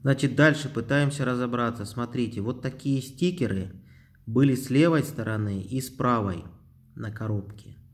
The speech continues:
А на тампованных моделях, то есть сначала шла оба стикера, изначально выпускалась,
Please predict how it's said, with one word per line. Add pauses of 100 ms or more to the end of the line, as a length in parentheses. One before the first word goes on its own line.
(680)
А
на
тампованных
моделях,
то
есть
сначала
шла
оба
стикера,
изначально
выпускалась,